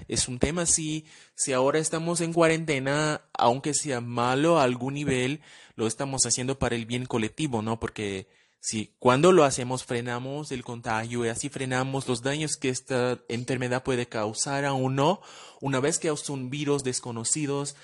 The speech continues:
se sabe que tiene una población de riesgo, que son los más viejitos, los que tienen enfermedades,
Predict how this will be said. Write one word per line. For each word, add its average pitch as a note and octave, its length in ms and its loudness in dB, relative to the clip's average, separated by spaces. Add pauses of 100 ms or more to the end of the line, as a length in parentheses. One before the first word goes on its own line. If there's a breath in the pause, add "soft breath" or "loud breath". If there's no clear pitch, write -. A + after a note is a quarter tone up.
(160 loud breath)
se - 140 -6
sabe C3+ 320 2
que C#3 160 -4
tiene C3+ 320 -8
una A#2+ 220 -8
población A#2 480 -4
de A#2+ 100 0
riesgo, B2 460 -2
que A2+ 120 -6
son A2+ 200 -8
los G#2+ 140 -10
más G#2+ 220 -10
viejitos, C3 640 -2
los G#2+ 120 -2
que G#2+ 100 -6
tienen A2 280 -8
enfermedades, B2 1080 -2